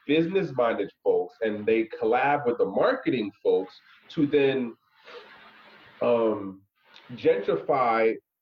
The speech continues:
slash propagate the understanding of, like, what we took or understood blockchain to be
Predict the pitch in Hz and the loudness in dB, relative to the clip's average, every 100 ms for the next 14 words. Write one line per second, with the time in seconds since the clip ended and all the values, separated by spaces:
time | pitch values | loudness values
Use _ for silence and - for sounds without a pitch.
0 | _ - 139 135 135 - - 160 165 143 | _ -6 -2 0 0 -4 -4 -4 0 -2
1 | 117 113 110 117 123 143 139 135 - 131 | 0 0 2 0 2 2 4 0 -2 -2
2 | 127 120 107 107 101 95 113 147 147 113 | 0 0 2 2 0 -2 2 2 2 -6
3 | 127 135 135 - 123 117 - - - 104 | -4 -4 -4 -2 0 0 -10 -20 -4 -2
4 | 113 117 113 - 120 87 104 120 - - | 0 -2 -2 -2 -2 0 0 0 0 -4
5 | 123 117 120 107 113 104 | -4 -4 -6 -4 -4 -4